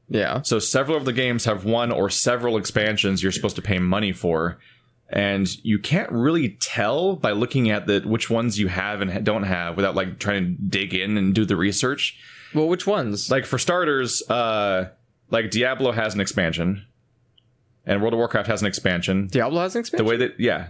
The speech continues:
Speaker 2: the, uh, Reaper of Souls.
Speaker 1: Oh, yeah, right, Reaper of
Speaker 2: And,
Speaker 1: Souls.
Speaker 2: uh, World of Warcraft, they have a new system where they only ever have one expansion.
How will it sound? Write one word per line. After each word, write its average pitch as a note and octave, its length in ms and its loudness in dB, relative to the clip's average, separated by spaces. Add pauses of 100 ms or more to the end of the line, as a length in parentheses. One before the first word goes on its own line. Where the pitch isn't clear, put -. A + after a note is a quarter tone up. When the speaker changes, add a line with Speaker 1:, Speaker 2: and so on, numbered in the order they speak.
Speaker 2:
the, F#2+ 280 2
uh, F#2+ 60 0
Reaper G2+ 440 0
of F#2 80 -2
Souls. - 600 -2
Speaker 1:
Oh, D3+ 220 0
yeah, B2 180 2
right, A#2 300 0
Reaper G#2+ 200 0
of A2+ 60 2
Speaker 2:
And, A2+ 80 -2
Speaker 1:
Souls. G2+ 180 0
Speaker 2:
uh, G2+ 420 2
World C3 160 2
of D3 60 2
Warcraft, D3 480 -2
they D#3 180 4
have B2+ 140 2
a B2 40 0
new C#3 220 2
system C#3+ 360 0
where B2+ 100 2
they A2+ 80 4
only A#2+ 180 2
ever A#2 160 2
have A2 140 -2
one G#2+ 160 2
expansion. G#2 680 0